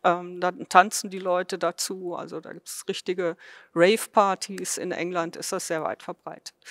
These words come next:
Und ich hatte mir gedacht, dass das vielleicht eine Methode ist, wie man besser verstehen kann, wie ein Weber Entscheidungen trifft, also binäre <laughs> Entscheidungen sozusagen an diesem Gewebe. Und da habe ich eben zwei, äh, also Alex McLean getroffen, der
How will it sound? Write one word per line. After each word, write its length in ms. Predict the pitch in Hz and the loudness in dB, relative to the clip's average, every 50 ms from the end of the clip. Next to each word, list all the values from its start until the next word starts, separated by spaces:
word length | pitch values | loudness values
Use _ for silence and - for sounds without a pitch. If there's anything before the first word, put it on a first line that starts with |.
| - - - - - - - - - - _ | -20 -18 -18 -18 -18 -18 -20 -20 -20 -4 _
Und 200 | - 233 226 - - | 4 4 4 2 0
ich 180 | 226 - - | -2 4 8
hatte 280 | 247 262 254 - 294 285 | 8 8 8 6 2 2
mir 140 | 269 262 247 | 4 4 4
gedacht, 420 | 233 214 - 214 233 - - - | 4 6 6 6 4 4 2 -6
dass 200 | 233 - - - | -4 -4 0 6
das 360 | - 233 277 339 - - - | 8 10 10 8 6 0 -2
vielleicht 480 | - - 269 247 226 220 220 - - - | -4 -2 2 4 4 4 2 0 -4 -4
eine 80 | 247 | -4
Methode 480 | 233 220 220 - - 240 226 240 240 233 | -4 -4 -6 -6 -4 -4 -4 0 4 4
ist, 280 | - - 214 - - - | 4 4 2 -2 -2 -4
wie 40 | |
man 220 | 214 214 208 208 202 | -4 -6 -6 -4 -4
besser 260 | 202 202 - - 214 | -2 -2 0 0 -2
verstehen 400 | - - 202 - - - 208 208 | -2 -2 -4 -4 -2 -4 -4 -4
kann, 220 | 202 202 196 196 | -4 -4 -6 -6
wie 180 | 185 190 - - | -6 -8 -4 -4
ein 220 | 165 170 175 170 | -4 -4 -2 -4
Weber 340 | 170 185 214 254 285 277 262 | -2 0 2 6 8 8 8
Entscheidungen 640 | 247 208 208 - - 202 202 202 202 214 214 208 208 | 8 4 -2 0 2 4 4 4 2 0 -6 -8 -6
trifft, 480 | - - 240 262 - - - - - | 0 2 2 2 2 0 -6 -6 -4
also 160 | - 190 196 | -4 -4 -2
binäre 420 | 180 190 208 185 190 202 294 302 320 | -2 -2 2 8 10 12 12 12 12
<laughs> 40 | - | 10
Entscheidungen 560 | 262 254 - - 196 190 214 226 214 190 202 | 10 8 10 12 12 12 10 8 4 0 0
sozusagen 640 | 196 185 190 - - 226 196 185 175 180 180 190 208 - - - - - - - - - - - | -2 -2 -2 -2 -4 0 4 8 8 8 8 6 2 -10 -16 -16 -16 -14 -14 -16 -16 -16 -4 2
an 180 | - 151 196 196 | 6 6 6 6
diesem 260 | 214 202 190 208 202 | 4 -4 -4 -6 -8
Gewebe. 480 | 190 175 - 202 208 233 240 262 240 226 | -8 -6 -4 -2 0 4 6 8 8 8
Und 200 | 139 202 196 - | 6 4 8 10
da 160 | 214 214 208 | 10 10 10
habe 160 | 240 208 220 | 8 4 4
ich 120 | 208 - | 0 -4
eben 220 | - 196 196 196 - | -4 -4 -4 -4 -2
zwei, 720 | - - - - 185 175 175 185 190 196 202 202 202 - _ | -2 -2 -2 0 0 0 0 0 -2 -2 -2 -4 -4 -6 _
äh, 60 | - 185 | -8 -6
also 340 | 175 165 - - 180 - - _ _ _ - | -4 -2 -2 -2 -2 -2 -4 _ _ _ 0
Alex 280 | 196 190 190 - - - | 2 2 2 2 -2 -8
McLean 360 | 175 - - 240 285 349 359 | -10 -6 0 0 2 2 0
getroffen, 640 | 339 311 - - 240 233 247 - - 247 240 233 214 | -2 -6 -2 0 2 2 2 0 -4 -4 -4 -2 0
der 440 | 185 190 185 180 190 196 - - | 0 2 2 2 2 0 -2 -8